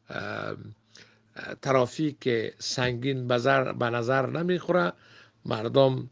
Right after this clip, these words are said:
کم کم بیرون شدن و بازار به حالت اصلی خودش داره بر می‌گرده. از جنگ صحبت نیست، اما گاه گاه شلیک های هوایی شنوده می‌شه که این،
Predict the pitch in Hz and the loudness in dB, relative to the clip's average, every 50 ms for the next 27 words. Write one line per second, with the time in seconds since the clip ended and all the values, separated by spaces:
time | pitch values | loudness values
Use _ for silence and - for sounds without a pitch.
0 | - _ - - _ _ _ - 127 123 123 131 120 - 127 123 117 113 120 120 | -18 _ -20 -20 _ _ _ -2 -2 -2 -2 -2 0 2 2 2 2 2 2 4
1 | 123 131 151 170 170 - - 160 156 156 147 143 139 139 - - _ _ _ _ | 4 4 4 0 0 0 2 4 6 6 6 4 2 -2 -8 -14 _ _ _ _
2 | _ _ _ _ 123 120 117 113 110 113 113 113 113 110 123 123 127 131 123 117 | _ _ _ _ 0 2 2 2 2 2 2 2 2 2 4 4 4 4 2 2
3 | 117 123 - _ _ _ _ _ _ _ - 120 120 117 110 - 127 123 113 120 | -2 -4 -8 _ _ _ _ _ _ _ 2 2 4 4 6 6 4 6 6 4
4 | 123 120 - 120 113 113 117 - - 107 110 101 - - 117 120 117 117 110 - | 2 2 0 0 0 0 0 0 -2 -2 -2 -2 -4 -4 0 2 2 2 2 2
5 | 147 151 131 127 113 107 - - - _ - - _ _ _ _ 104 104 120 120 | 2 4 4 4 4 4 0 -4 -12 _ -20 -20 _ _ _ _ 0 4 4 6
6 | 123 117 123 123 120 113 131 143 143 131 117 104 101 101 95 98 101 101 104 110 | 6 6 6 4 4 6 8 8 8 8 6 2 -2 -6 -6 -4 -6 -6 -4 -4
7 | 117 107 98 95 - 127 139 143 135 113 113 123 160 170 170 165 156 143 131 123 | -4 -4 -4 -2 2 6 6 6 6 4 2 4 6 6 6 6 4 2 2 2
8 | 113 104 - - 120 113 117 139 143 - 135 127 131 156 180 202 202 - - - | 2 0 -2 -4 -4 0 0 0 0 0 -2 -2 0 0 0 0 0 0 0 -2
9 | 131 131 135 135 131 127 120 117 - _ _ - _ _ _ _ 123 127 143 156 | 0 0 0 -2 -2 -2 -6 -8 -14 _ _ -20 _ _ _ _ -2 0 2 4
10 | 165 160 156 135 135 135 135 135 127 - - - 117 113 113 104 - - 127 131 | 4 2 2 0 0 0 0 -2 -4 -8 -10 -8 -6 -6 -6 -6 -4 0 2 2
11 | 127 123 117 117 117 117 117 123 127 127 120 113 - - - - - - _ - | 2 2 2 0 0 2 2 2 2 0 0 -4 -6 -14 -20 -20 -20 -20 _ -12
12 | - - 131 123 113 117 117 113 139 156 170 175 180 170 - 170 175 175 170 - | -6 -2 -2 -2 -2 -2 0 4 4 4 6 4 2 2 2 2 2 2 -2 -6
13 | _ - - - _ _ _ _ - 131 123 120 117 113 110 107 - - - - | _ -20 -20 -20 _ _ _ _ 0 4 4 4 4 4 2 0 -2 -6 -2 2
14 | 156 170 | 2 2